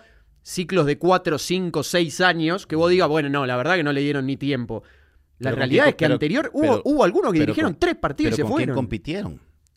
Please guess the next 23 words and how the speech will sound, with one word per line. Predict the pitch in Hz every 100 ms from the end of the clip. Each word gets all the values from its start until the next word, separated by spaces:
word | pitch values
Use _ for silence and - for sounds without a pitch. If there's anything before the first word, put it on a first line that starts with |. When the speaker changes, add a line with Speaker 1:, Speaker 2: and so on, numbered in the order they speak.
| -
Speaker 2:
Ese | 170 120
es |
el | 82
gran | 78 73
error. | 65 67 - _ _ _ _ _
O | -
sea, | 104
tuvo | 151 170
veintitrés | 147 113 104 151 139
partidos | 131 135 131
para | 117 107
dirigir | 98 101 147
con | 107 120
islas, | 170 104 - - _ _ _ _
Speaker 1:
Hmm. | 123 107 - _ _ -
Speaker 2:
con, | 95 98 90
con | 101 107
grupos, | 127 143 175 - - -
o | 104
sea, | 117
con, | - 104
con | 85 98 101 92
selecciones | 110 101 - 127 160 -